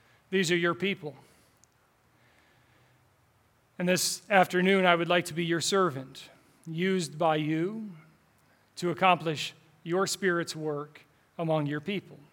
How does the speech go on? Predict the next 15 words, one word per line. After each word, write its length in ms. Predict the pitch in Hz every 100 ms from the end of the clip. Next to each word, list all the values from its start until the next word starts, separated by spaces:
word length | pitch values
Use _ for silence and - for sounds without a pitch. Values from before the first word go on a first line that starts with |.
| _ _ _ _ _ _ _ _ _ _ _ _ _ _
Thank 280 | - 196 185
you 160 | 190 175
this 180 | 175
afternoon 500 | 185 180 175 175 185
already 480 | 175 170 170 185 170
that 200 | 151 165
we've 180 | 165 170
been 120 | 160
able 240 | 175 170 156
to 80 | 156
sing 400 | - 190 160 156
truth 600 | - 190 175 139 - - -
to 120 | -
one 180 | 170 165
another 400 | 160 165 156 156